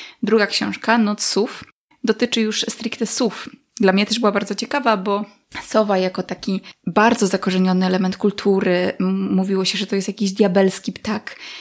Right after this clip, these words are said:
Bardzo mnie to ciekawiło, w jaki sposób Jacek opisze sowy, jak one teraz zmieniają swoje postrze-, jak my teraz właściwie ludzie zmieniamy postrzeganie tych sów. I to jest taka książka, gdzie też są opisywane już poszczególne gatunki sów.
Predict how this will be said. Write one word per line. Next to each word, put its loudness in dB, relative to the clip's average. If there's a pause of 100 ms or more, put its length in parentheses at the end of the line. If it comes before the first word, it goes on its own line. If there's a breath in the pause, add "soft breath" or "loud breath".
(180 loud breath)
Bardzo 2
mnie 6
to 0
ciekawiło, 2
w 0
jaki -2
sposób -4 (300)
Jacek -2
opisze 0
sowy, 0
jak -2
one -2
teraz -2
zmieniają 2 (600 loud breath)
swoje 2
postrze-, -2 (100)
jak -4
my 6
teraz 2
właściwie -4
ludzie -2
zmieniamy -4
postrzeganie 0
tych -8
sów. -4 (460 soft breath)
I 0
to 4
jest 2
taka 2
książka, 2
gdzie -2
też -2
są 0
opisywane -2
już -6
poszczególne 2
gatunki 2
sów. -2